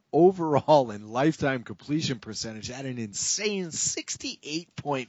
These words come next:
two percent. Lifetime! That's,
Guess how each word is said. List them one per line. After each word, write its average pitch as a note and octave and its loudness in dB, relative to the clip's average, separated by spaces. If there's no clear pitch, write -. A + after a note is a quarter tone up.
two G#3+ -4
percent. - -4
Lifetime! B3 6
That's, - 2